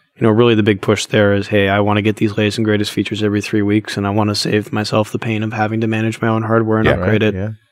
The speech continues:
Speaker 1: Uh, so that's a big portion of my life. I'm actually giving a talk on it here, uh, in about an hour or so to a bunch of people to get
Speaker 3: Hmm.
Speaker 1: them excited about doing it.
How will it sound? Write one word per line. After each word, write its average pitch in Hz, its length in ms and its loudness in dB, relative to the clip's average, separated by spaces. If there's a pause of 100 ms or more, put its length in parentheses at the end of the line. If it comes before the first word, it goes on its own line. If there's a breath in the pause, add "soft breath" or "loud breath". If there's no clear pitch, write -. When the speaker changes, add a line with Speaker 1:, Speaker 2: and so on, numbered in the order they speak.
(120)
Speaker 1:
Uh, 101 140 -2
so 104 160 0
that's - 120 0
a 107 160 4 (100)
big 120 160 2
portion 117 240 0
of 110 60 2
my 107 60 2
life. 110 200 2
I'm 117 60 4
actually 113 200 0
giving 113 280 2
a 101 140 0
talk 101 320 -8
on 107 140 -6
it 104 120 -10
here, - 420 -8
uh, 120 260 -6
in 107 80 -4
about 104 220 -2
an 104 80 0
hour 101 240 0
or - 40 0
so 104 240 0
to 104 60 2
a 104 80 0
bunch 107 160 -4
of - 60 -16
people 107 380 -2
to - 100 -18
get 107 80 -6
Speaker 3:
Hmm. 92 60 -2
Speaker 1:
them 104 100 -2
excited 107 320 -2
about 107 220 -2
doing 110 200 0
it. 110 140 0